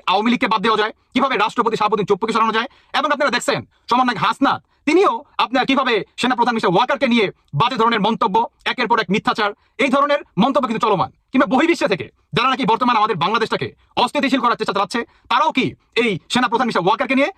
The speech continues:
নানান ধরনের গুজব রটিয়ে বেড়াচ্ছে? আপনি যদি সহজ সমীকরণটা মিলাতে চান তাহলে, তাহলে শাহাবুদ্দিন চুপ্পুকে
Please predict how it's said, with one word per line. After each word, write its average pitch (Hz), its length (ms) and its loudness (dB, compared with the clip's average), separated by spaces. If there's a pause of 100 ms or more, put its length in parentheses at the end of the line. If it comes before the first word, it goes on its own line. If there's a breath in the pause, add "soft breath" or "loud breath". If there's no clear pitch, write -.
(160)
নানান 294 280 2
ধরনের 233 260 0
গুজব 226 180 0
রটিয়ে 208 200 0
বেড়াচ্ছে? 139 260 -6 (460)
আপনি 254 220 0 (100)
যদি 320 140 2 (340)
সহজ 254 280 2
সমীকরণটা 247 460 2
মিলাতে 208 180 0
চান 233 180 0 (280)
তাহলে, 262 220 2 (120)
তাহলে 185 200 0 (200)
শাহাবুদ্দিন 262 520 0
চুপ্পুকে 226 340 0